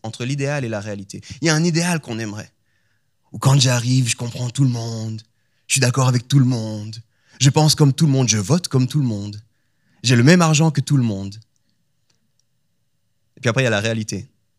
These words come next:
où je comprends pas comment c'est possible que lui soit dans la même église que moi. Comment c'est possible qu'il prie le même Dieu que moi ? Est-ce que vraiment il pense les mêmes choses que moi ?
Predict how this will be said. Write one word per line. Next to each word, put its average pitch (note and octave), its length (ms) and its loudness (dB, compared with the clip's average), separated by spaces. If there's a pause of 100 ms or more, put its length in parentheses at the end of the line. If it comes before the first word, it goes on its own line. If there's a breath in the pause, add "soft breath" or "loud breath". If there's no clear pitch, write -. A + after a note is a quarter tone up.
(460)
où G2+ 80 -6
je F#2 100 -6
comprends F2+ 320 -10
pas A#2 160 -4
comment G2 240 -10
c'est F#2 120 -12
possible G2+ 340 -10
que - 100 -10
lui A2+ 220 -4
soit - 100 -10
dans F2+ 80 -10
la E2+ 60 -8
même A2 220 -4
église G2+ 220 -10
que G#2+ 120 -12
moi. G2 200 -12 (1080)
Comment B2+ 180 -2
c'est G#2+ 140 -4
possible B2+ 460 0
qu'il - 140 -12
prie B2+ 200 -2
le G2+ 100 -4
même G2+ 240 -2
Dieu A2 200 -2
que B2+ 120 -4
moi ? A#2 260 -2
Est-ce G2 140 -6
que A2+ 80 -6
vraiment G#2+ 420 2
il A2 80 -2
pense B2+ 260 0
les G#2+ 60 -2
mêmes B2 160 2
choses C#3+ 280 0
que - 80 -4
moi ? A#2+ 380 -4